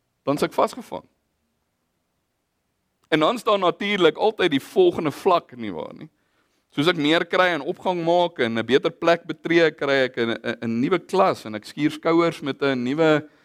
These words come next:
sosio-ekonomiese groep en in daardie groep is daar tog altyd iemand wat meer het as ek, nie waar nie?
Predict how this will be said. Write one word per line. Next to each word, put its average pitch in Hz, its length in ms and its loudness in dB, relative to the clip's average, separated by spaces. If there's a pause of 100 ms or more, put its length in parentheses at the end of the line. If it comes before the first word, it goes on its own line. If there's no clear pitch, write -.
(220)
sosio-ekonomiese 147 960 -2
groep - 420 -2
en 117 100 -2
in 117 120 -2
daardie 147 280 2
groep 151 380 -4 (720)
is 127 60 -20
daar 156 260 4
tog 175 160 -4
altyd 202 320 2
iemand 196 220 0
wat 180 160 -2
meer 180 340 2
het 175 200 0
as 151 140 2
ek, 117 380 -4
nie 117 140 -6
waar 107 220 0
nie? 196 200 -8